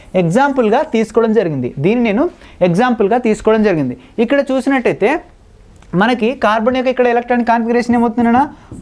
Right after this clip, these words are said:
వన్ ఎస్ టూ, టూ ఎస్ టూ, మనకు, ఆ, టూ ఎస్ వన్ and టూ పీ త్రీ. ఇక్కడ వన్ ఎలక్ట్రాన్ ఉంటుంది and ఇక్కడ మనకేంటి త్రీ ఎలక్ట్రాన్స్ ఉంటాయి. వన్, టూ, త్రీ. And ఇదేంటి? టూ పీ ఎక్స్, ఇది టూ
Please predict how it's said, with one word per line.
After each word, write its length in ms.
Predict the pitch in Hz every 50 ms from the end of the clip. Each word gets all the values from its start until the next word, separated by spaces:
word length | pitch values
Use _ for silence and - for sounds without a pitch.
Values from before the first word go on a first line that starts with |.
| 151 156
వన్ 160 | 170 175 196 202 220 214
ఎస్ 120 | 214 - - 254
టూ, 80 | 277 320 330 277 196 135 - - - - - - - -
టూ 80 | 180 190 214 220 226
ఎస్ 100 | 220 220 - - 294
టూ, 80 | 311 294 240 165 123 - - - - - - - - - - - 180
మనకు, 260 | 190 214 202 208 254 226 - 156
ఆ, 320 | 147 139 139 - 156 143 135 - -
టూ 100 | 233 247 240 226
ఎస్ 100 | 233 220 240 262
వన్ 120 | 302 381 370 - - - - - - 190 214
and 140 | 233 240 262 226 254 254 - - - - - - 240
టూ 80 | 240 247 233 247
పీ 60 | 262 262 254 -
త్రీ. 140 | 190 147 - - - - - - - - - - - 196
ఇక్కడ 180 | 196 190 240 233 233 220 226
వన్ 160 | 226 233 233 240 233
ఎలక్ట్రాన్ 320 | 240 233 233 - 233 233 233 233
ఉంటుంది 240 | 220 254 254 269 269 233
and 80 | 226 214 226 220
ఇక్కడ 100 | 220 233 220 220
మనకేంటి 320 | 170 165 214 220 233 285 254 -
త్రీ 100 | 226 233 226 214
ఎలక్ట్రాన్స్ 300 | 220 - - 220 208 202 214
ఉంటాయి. 160 | 233 220 214 254 269
వన్, 200 | 269 269 247 226 233 233
టూ, 100 | 262 277 269 254 240 247 254
త్రీ. 140 | 262 277 254 - - - - - - 220
And 140 | 240 247 220 247 226
ఇదేంటి? 280 | 240 247 240 233 233 220 -
టూ 100 | 240 233 233 233 233
పీ 120 | 247 233 220 185 170 185 214 240
ఎక్స్, 240 | 233 - - - 294 277 233
ఇది 160 | 185 196 185 190 - 214
టూ 80 | 214